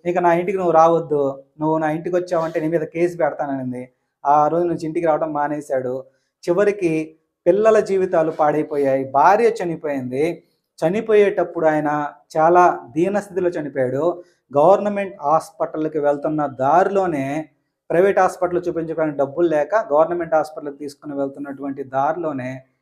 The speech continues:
ఆయన చనిపోయాడు. బైబిల్లో ఒక మాట రాయబడి ఉంటుందండి,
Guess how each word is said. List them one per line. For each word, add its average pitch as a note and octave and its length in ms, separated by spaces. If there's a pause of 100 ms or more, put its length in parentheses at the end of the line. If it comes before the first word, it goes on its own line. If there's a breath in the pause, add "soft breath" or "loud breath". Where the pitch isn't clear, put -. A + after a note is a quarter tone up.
(160)
ఆయన B2+ 300 (220)
చనిపోయాడు. B2+ 480 (640)
బైబిల్లో E3+ 320
ఒక D#3 60
మాట D3+ 260
రాయబడి C#3+ 300
ఉంటుందండి, C3+ 580